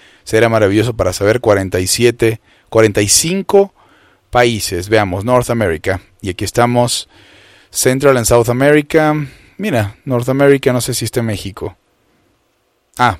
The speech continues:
bueno, sí, aquí está. La Ciudad de México. Es que está todo junto en Norteamérica. Está la Ciudad de México. Está Guadalajara. Está Monterrey. Y estoy tratando de ver si hay alguna otra ciudad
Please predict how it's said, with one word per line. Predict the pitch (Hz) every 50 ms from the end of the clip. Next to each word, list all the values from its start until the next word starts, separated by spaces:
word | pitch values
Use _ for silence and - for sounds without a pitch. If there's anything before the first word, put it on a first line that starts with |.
| -
bueno, | _ 107 104 101 95
sí, | - 127
aquí | 117 110 107
está. | - - 95 95
La | 104 101
Ciudad | - 127 123
de | 127
México. | 131 147 160 - - 185 - - 180 175 -
Es | - -
que | -
está | - 143 131
todo | 127 - 143 143 131
junto | - 143 139 131 131 117
en | 107
Norteamérica. | 101 101 - 104 101 98 92 87 - - 101 - _ _ - _ - - _ _
Está | - - 120
la | 127 131 127
Ciudad | - 127 113 110
de | 110
México. | 113 120 131 127 - 160 156 - - 156 147 147 147 147 156 143 - _ _ _ _ _ _ _ - - _ _ _ _ _ _ _ _ _ _ _ _ _ _
Está | - 127 - - 127
Guadalajara. | 123 120 117 113 110 - - 139 139 139 139 139 127
Está | 113 107 - - 110
Monterrey. | 110 110 107 101 110 104 131 160 165 160 160 170 165 147 - - _ _ _ _ _ _ _ _ _ _ _ _ _ _ _ _ _
Y | 110 107
estoy | 104 98 - - 123
tratando | 123 131 127 123 127 123 123
de | 120
ver | 120 120
si | 120 - 127
hay | 117
alguna | 113 113 110 117 120 120
otra | 117 - 113 110 107
ciudad | - - 104 104 104 101